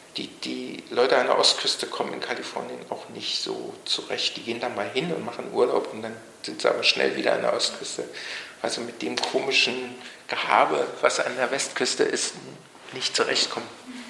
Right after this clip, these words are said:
Und so sehe ich das auch. Also ich glaube, jemand, der aus Braunschweig kommt oder aus Hannover oder aus München ist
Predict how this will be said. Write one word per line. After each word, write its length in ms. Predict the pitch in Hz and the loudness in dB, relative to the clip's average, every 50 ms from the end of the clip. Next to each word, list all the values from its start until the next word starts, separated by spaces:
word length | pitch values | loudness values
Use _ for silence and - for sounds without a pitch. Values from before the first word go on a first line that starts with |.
| 254 254 254 - - - - - - - - - - - - - - - - - - - | -14 -14 -14 -16 -16 -18 -18 -18 -20 -20 -20 -20 -18 -18 -16 -16 -16 -16 -16 -14 -8 -2
Und 100 | 151 139 | 4 6
so 100 | 165 160 165 170 165 - | 6 6 6 2 -4 -2
sehe 160 | - - 165 | 2 2 4
ich 100 | 160 - | 4 2
das 160 | - - - | 0 4 6
auch. 280 | - - - 147 123 - | 6 8 8 6 6 2
Also 180 | - - 143 | -2 -4 -4
ich 100 | 143 - | -4 0
glaube, 260 | - 143 139 151 151 147 - - - - - - - - | 4 4 4 4 4 2 0 -8 -10 -14 -16 -12 -6 -6
jemand, 260 | 143 135 139 143 143 | -4 -2 -2 0 2
der 100 | 143 - | 2 2
aus 160 | - - - | 2 0 0
Braunschweig 540 | - 110 113 143 143 - - 151 147 147 147 | 2 2 2 2 2 0 2 2 0 0 0
kommt 320 | - 147 143 143 143 - | -2 -2 -2 -2 -2 -4
oder 180 | - - 135 131 | -2 -2 0 0
aus 160 | 135 135 - | 0 -2 -2
Hannover 720 | 131 131 131 127 131 135 143 135 - - 139 135 131 135 - - | -2 -2 -2 0 0 0 0 0 0 0 0 0 0 0 -2 -2
oder 180 | 127 127 127 | 0 0 0
aus 160 | - 127 - - | 0 0 0 -2
München 560 | 123 127 139 156 156 - - 139 135 135 139 - | -2 -2 0 2 2 0 0 0 -4 -6 -4 -2
ist 240 | - 135 - - | -2 -2 -2 -2